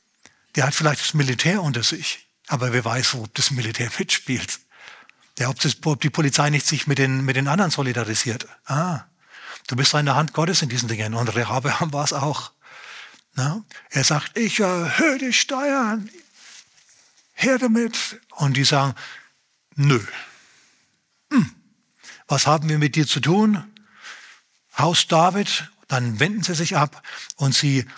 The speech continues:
brechen mit dem Haus David. Und das Nordreich Israel entsteht. Und nur ein einziger Stamm, nämlich Juda und ein paar Benjaminiter und Leviten, die bleiben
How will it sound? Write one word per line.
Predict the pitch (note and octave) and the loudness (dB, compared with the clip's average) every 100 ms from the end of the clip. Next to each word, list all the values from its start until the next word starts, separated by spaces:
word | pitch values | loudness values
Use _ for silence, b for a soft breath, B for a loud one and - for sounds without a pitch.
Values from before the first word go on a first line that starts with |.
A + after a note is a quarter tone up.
| B _ | B _
brechen | C#3 C3+ D3 D#3+ D3 C#3 | -2 2 2 2 0 0
mit | B2+ | -2
dem | B2 A2 | -2 0
Haus | A#2+ B2 - | 0 0 -2
David. | B2+ C3+ C#3+ C#3 - _ _ _ _ _ _ _ _ _ _ - | -2 -2 -2 -4 -10 _ _ _ _ _ _ _ _ _ _ -6
Und | B2 | -4
das | A#2+ - | -2 0
Nordreich | C3+ D#3 D3 C#3+ D3 D3 | 0 0 0 0 0 0
Israel | C#4 E3 B2+ B2+ B2 C3 | 0 0 0 0 0 0
entsteht. | A#2+ - - G#2 - B B B B | 0 -2 -2 -6 -8 B B B B
Und | E3 C3 | 0 4
nur | D3+ F3 | 4 2
ein | C3 G#3 | -2 -2
einziger | C#3+ D#3+ - D#3+ D#3+ | 0 0 0 0 0
Stamm, | - D3 B2 | 2 0 0
nämlich | A#2+ A#2 A#2+ - | -2 -2 -4 -4
Juda | C3 C#3 A#2+ G2+ - _ _ | -2 0 -2 -6 -12 _ _
und | D#3+ | 0
ein | D3 | 2
paar | C#3+ | 2
Benjaminiter | C3 C3 C3+ B2+ A#2+ C#3 C3 | 0 0 0 0 0 2 0
und | C3+ | 0
Leviten, | A#2+ A2 - B2+ A#2 B B B D3 | 0 -2 -2 -4 -4 B B B -2
die | A#2 | -2
bleiben | A#2+ A2+ C3 B2 C3 B2+ | -2 0 0 0 -2 -2